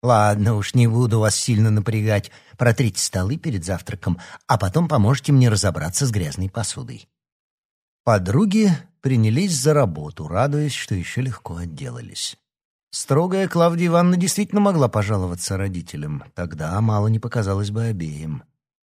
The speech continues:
Но особенно Татьяне. Ее отец, известный ученый Александр Борисович Федоров, был бы очень недоволен.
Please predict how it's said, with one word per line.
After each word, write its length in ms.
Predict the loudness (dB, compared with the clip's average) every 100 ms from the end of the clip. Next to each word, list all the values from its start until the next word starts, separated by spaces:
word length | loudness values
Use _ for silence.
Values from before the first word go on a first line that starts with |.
| _ _ _ _ _ _ 2
Но 180 | 4 4
особенно 760 | 2 0 0 -2 -4 -6 -12
Татьяне. 800 | -10 -10 -8 -8 -8 -14 -18 -20 _ _ _ _ _ _ _
Ее 300 | 0 2 2
отец, 500 | 0 -2 -2 -2 -4
известный 580 | -4 -2 -2 -2 -2 -2
ученый 500 | -4 -2 2 2 0
Александр 460 | -2 -4 -4 -2 -4
Борисович 380 | -4 -6 -8
Федоров, 440 | -2 0 2 0 -4 _ _ _ -4
был 240 | 0 0
бы 260 | 2 -2 -2 _ _ _ _
очень 540 | -8 -6 -8 -10 -8 -8
недоволен. 760 | -10 -12 -12 -14 -14 -16 -18